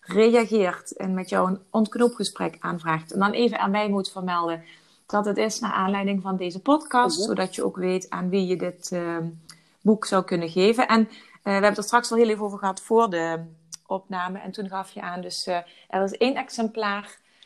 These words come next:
Speaker 1: beschikbaar voor, eh, iemand die, ehm, eh,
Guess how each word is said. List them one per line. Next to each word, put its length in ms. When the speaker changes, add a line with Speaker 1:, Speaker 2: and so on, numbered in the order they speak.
Speaker 1:
beschikbaar 680
voor, 400
eh, 140
iemand 440
die, 280
ehm, 280
eh, 100